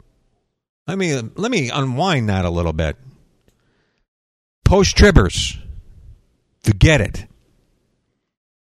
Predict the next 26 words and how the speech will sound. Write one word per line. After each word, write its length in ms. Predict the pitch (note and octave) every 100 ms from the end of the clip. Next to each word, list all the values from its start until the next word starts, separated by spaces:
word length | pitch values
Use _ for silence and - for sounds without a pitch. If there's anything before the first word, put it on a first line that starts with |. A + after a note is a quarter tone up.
| _ -
Forget 320 | - F#3 B3+
it. 240 | G#3 G2+ - - _ _ _ _ - -
If 160 | F3
you've 160 | A3 F3+
ever 380 | G3+ B3 B3+ G3
read 360 | G3+ A#3 F3
about 320 | D#3 E3 F3
the 80 | C3+
bowls 720 | A2+ F3+ F#3+ F#3+ D#3+ - - - _ _ _ _ _ _ _ _
and 140 | E3 E3+
the 80 |
levels 440 | D#3+ F#3 F3+ F#3+ D3+
of 120 | D#3
insanity 640 | C#3+ - G3 F#3 F#3 F#3
going 380 | E3 F#3 F3+ F3
on 440 | E3+ E3+ E3+ D#3 D3 - - _ _ _ _ _ _ _
when 220 | B2+ C#3
God 260 | C3+ E3+ E3
is 140 | D3
unleashing, 840 | D#3 C#3+ C#3+ E3+ C#3+ F3 E3+ F3+ F3+ _ _ _ _ _ _ _ _ _ _ _ _ -
uh, 240 | D3 D3 -
I 80 |
got 140 | F3+ F#3+
news 240 | F#3 E3
for 80 | D3
you. 220 | B2 G#2